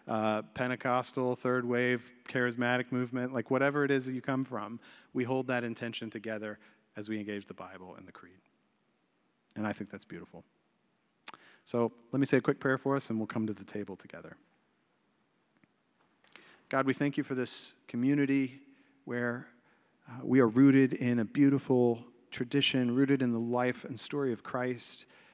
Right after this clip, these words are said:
And we pray that your Spirit would make that tradition come alive in us, that story come alive in us. And I pray for every person in this room that there'd be a sense of a growth in engagement with the Bible, a growth in engagement with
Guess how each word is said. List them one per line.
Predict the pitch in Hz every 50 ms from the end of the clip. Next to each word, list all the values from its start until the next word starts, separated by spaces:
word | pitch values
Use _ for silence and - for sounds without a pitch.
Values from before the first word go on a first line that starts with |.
| _ -
And | 123 123
we | 123 120
pray | - - 135 135 131
that | 123 120 -
your | 131 117
Spirit | 101 - - - 135 131 131 127 127 -
would | - 120 113 117 117 - - _ _ _ -
make | 131 123 -
that | 131 120 -
tradition | - 135 127 131 123 - - 120 110
come | - 117 113
alive | 104 101 101 101 104 104 104 101 104
in | 92
us, | 90 87 85 - -
that | - - - -
story | - - - 120 113 117 113 110 113 107
come | - - 113 101
alive | 95 92 87 92 104 101 101 110
in | 92 87
us. | 95 98 - - - - - - _ _ _ _ _ _ _ _ _ _ _ _ _ _ _ _ _ _ _ -
And | 120 123
I | 123
pray | - - 135
for | 120 - 123
every | 123 135 143
person | - - 147 139 - - 143 135
in | 131 127
this | 127 120 - -
room | 120 117 120 123 120 123
that | 123 120
there'd | - 127 117
be | 117 120 110
a |
sense | 101 - - 123 120 117 113 -
of | 120 113 107 107 - _ _ _ _ _ _ _ _ _ _ _ _ _ _ _ _ _ _ _ _ _ _ _ 123
a | 120
growth | 113 110 - 117 117 120 120 123 113 - - -
in | - 123 113
engagement | 113 107 101 104 101 95 101 98 - 101 98 - - -
with | 131 113 - -
the | 98
Bible, | 98 - 85 92 101 95 92 82 92 90 - -
a | 120 113
growth | 107 - - 110 113 120 120 120 - -
in | 143 135 113
engagement | 113 110 101 107 104 107 107 104 - 117 113 117 - -
with | 120 113 113 113 - - -